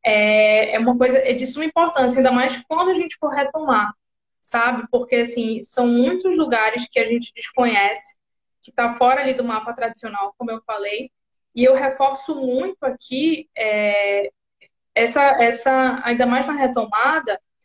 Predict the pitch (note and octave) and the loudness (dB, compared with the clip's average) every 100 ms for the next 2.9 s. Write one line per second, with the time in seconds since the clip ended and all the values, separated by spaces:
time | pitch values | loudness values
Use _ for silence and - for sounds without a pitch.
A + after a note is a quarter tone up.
0 | _ _ - G#3 G#3 G#3 G3+ G#3 - A3+ | _ _ -2 2 4 4 4 4 2 2
1 | A#3 A3+ C4+ - - - D#4 F4+ G4+ E4 | 2 2 0 0 -10 -6 -4 -2 0 0
2 | C#4+ - A#3+ A#3 A3+ A3 A3 G#3+ G#3 | 0 -2 0 2 2 2 2 2 0